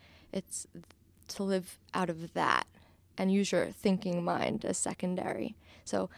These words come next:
okay, I'll follow this, but is this a cor-, is this a smart decision is kind of where I'm at now, rather than my thinking mind, which is so conditioned,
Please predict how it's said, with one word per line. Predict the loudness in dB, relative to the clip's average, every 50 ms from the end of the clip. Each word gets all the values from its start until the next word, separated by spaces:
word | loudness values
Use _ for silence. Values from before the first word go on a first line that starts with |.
| -8 -6
okay, | -6 -4 -2 -2 -2 -2
I'll | -4 -6
follow | -6 -4 -2 0 2 4 4 4 4 4
this, | 4 2 2 2 0 -4 -4 -6 -6 -8 -12 -20 -20 _ -20 -20 -20 _ -6
but | -2 -2 -2 -2 -4 -4
is | -4 -4 -4 -4
this | -6 -6 -4
a | -6 -6
cor-, | -6 -6 -8 -8 -6 -4
is | -4 -4 -4
this | -4 -6 -4 -2
a | -2 -2 -4 -6 -8 -12
smart | -12 -12 -4 0 2 2 2 2 -2
decision | -6 -8 -4 -2 -2 -2 -2 -4 -6 -6 -6 -6 -8 -6 -4
is | -6 -6 -6
kind | -6 -4 -4 -2 -2
of | -4 -4 -4
where | -6 -6 -4 -4 -4
I'm | -4 -4 -6 -6
at | -8 -8 -8 -8 -4
now, | -2 -2 -2 0 0 0
rather | 0 0 0 0 -2
than | 0 -2 -2 -2 -4 -6 -14 -20 -20 -20 -4
my | 0 0 2 2
thinking | 6 8 8 8 8 8 6 4 6
mind, | 6 6 4 4 2
which | 0 -4
is | -6
so | 0 2 0 0
conditioned, | 2 0 -2 -2 -2 0 -2 -2 -2 -2 -4 -6 -4 -4 -2 -4 -4 -6 -8